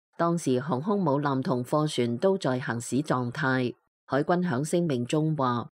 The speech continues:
呢起事件並未對航空母艦造成浸水，推進系統亦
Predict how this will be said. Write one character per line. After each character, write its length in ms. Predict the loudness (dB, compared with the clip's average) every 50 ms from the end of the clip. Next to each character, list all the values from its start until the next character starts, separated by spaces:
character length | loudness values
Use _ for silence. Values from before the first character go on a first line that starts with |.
| _ _ _ _
呢 140 | 2 2
起 140 | 4 4 2
事 300 | 2 2 0 2 2 2
件 320 | 2 0 0 0 0 0 0
並 160 | 0 0 2
未 100 | 2 2
對 240 | 2 2 2 2 2
航 220 | 0 -2 -2 0
空 200 | 0 0 0 2
母 100 | 2 2 2 2
艦 180 | 2 0 -2 -2
造 220 | 0 0 0 0
成 260 | 0 0 -2 -2 -2
浸 260 | 0 0 0 0 0
水， 440 | 0 -2 0 0 2 2 2 2 0 _ _ _ _ _
推 160 | 2 4 4 4
進 260 | 4 2 0 2 0
系 220 | 0 0 -2 -2
統 320 | -2 -4 -4 -2 -2 0 0
亦 80 | -2